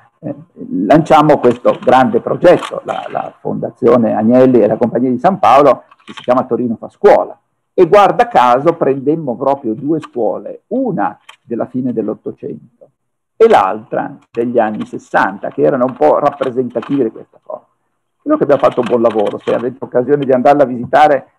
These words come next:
vedrete che sono scuole in cui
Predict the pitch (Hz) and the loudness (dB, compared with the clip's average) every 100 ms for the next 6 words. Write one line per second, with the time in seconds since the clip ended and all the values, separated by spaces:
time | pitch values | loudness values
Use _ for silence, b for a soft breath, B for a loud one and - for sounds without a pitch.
0 | _ 101 117 123 147 135 - 120 113 - | _ -8 -4 0 0 -2 -2 -4 -4 -10
1 | _ _ _ _ 123 117 - 147 147 147 | _ _ _ _ -8 -8 -4 2 4 4
2 | 123 - 123 110 | 2 0 -4 -4